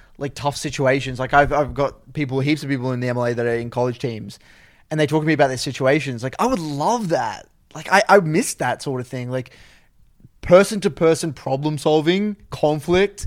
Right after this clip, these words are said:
people getting angry, like, trying to, like, really understand and empathize with people. Like, that's so cool.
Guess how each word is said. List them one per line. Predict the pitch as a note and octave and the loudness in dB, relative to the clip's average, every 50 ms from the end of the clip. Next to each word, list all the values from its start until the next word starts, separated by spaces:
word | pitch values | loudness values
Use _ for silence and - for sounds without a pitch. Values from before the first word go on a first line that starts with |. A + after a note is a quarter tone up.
| - - - | -4 -2 -2
people | - E3+ E3 | -2 0 2
getting | E3+ F#3+ E3+ E3+ - | 2 2 0 0 -2
angry, | C#3+ D#3 D#3+ F#3+ F#3+ F3+ F3+ G3+ G3+ G#3+ G#3+ G#3+ - - - - - - - | 0 2 2 2 0 0 0 0 2 2 2 0 -2 -4 -8 -14 -10 -6 -6
like, | E3+ E3+ | -6 -4
trying | - G3 F#3 F3+ F3 D3+ A#2+ | -2 0 2 2 2 0 -2
to, | - - - - - - - - - | -10 -12 -12 -12 -12 -12 -10 -6 -4
like, | E3 D3+ C#3 C3 | -4 -2 -2 0
really | C#3+ F3 F3 F3+ F#3 | 4 4 4 6 4
understand | E3+ F3 D#3 B2+ - - D#3+ C#3+ C#3 D3 D3+ C#3+ | 2 2 0 0 -2 0 0 2 4 4 2 2
and | C#3 | 0
empathize | - C#3 C#3+ C3+ E3 D#3 D#3+ E3 E3 D#3 | -2 -2 -4 -2 0 2 2 2 2 0
with | D#3 B2+ | -2 -2
people. | E3 D#3 - D3+ D#3 D3+ D3+ | -2 -2 -2 -2 -6 -6 -2
Like, | A#2+ E3+ E3+ C3+ A#2 | -2 -2 0 2 4
that's | F#3 - - - | 4 4 4 0
so | - - - F3+ E3+ D#3+ | -8 -6 -4 -4 -4 -4
cool. | C3 - - D#3+ D3 A#2+ - - - | -6 -8 -8 -8 -8 -8 -10 -14 -18